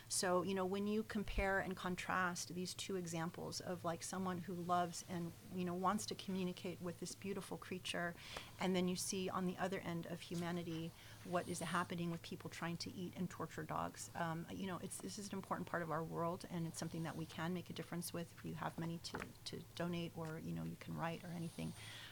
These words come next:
Um, this is part of our, our education and part of our duty to testify and speak out. So I'm sorry to end on a dark note,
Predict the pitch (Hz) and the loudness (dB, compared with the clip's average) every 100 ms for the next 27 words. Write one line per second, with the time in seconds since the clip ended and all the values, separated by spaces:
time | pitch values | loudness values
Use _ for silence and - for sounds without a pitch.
0 | - - 175 156 220 - 185 165 - 165 | -4 2 4 4 0 -4 -4 -4 0 2
1 | 170 170 - 165 165 170 - 170 - 165 | 4 2 2 0 0 -4 -4 -2 0 0
2 | 160 156 160 156 156 156 160 147 - - | -2 -2 -2 -2 0 -2 -2 -4 -6 -6
3 | - - - - - - - - - 151 | -4 -4 -4 -6 -8 -2 -2 -2 -4 -2
4 | 151 165 165 160 - 180 185 175 165 160 | 0 -2 0 0 0 0 2 4 2 0
5 | 165 - 170 | -2 0 -2